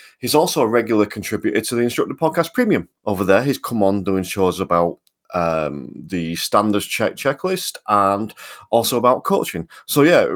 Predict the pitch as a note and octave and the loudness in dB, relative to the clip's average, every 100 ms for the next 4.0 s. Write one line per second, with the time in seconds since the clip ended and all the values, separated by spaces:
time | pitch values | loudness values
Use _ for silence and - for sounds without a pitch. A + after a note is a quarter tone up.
0 | G2 A#2+ C3+ B2 G2+ B2 A#2+ A2+ A2 A#2 | -6 -2 0 0 2 2 2 0 -4 -6
1 | G#2+ G2 A2+ E2+ - F#2 - F2+ E2+ E2+ | -8 -4 -4 -4 -4 -4 0 0 0 0
2 | F2 E2+ E2+ - G2+ G2+ F#2 G2 - G#2+ | 0 0 -4 -2 0 0 -2 -4 -4 0
3 | G#2 A2 G#2+ A2+ A#2 G#2+ A#2+ A#2+ E3 D#3+ | 0 0 -2 -4 0 2 2 2 0 -2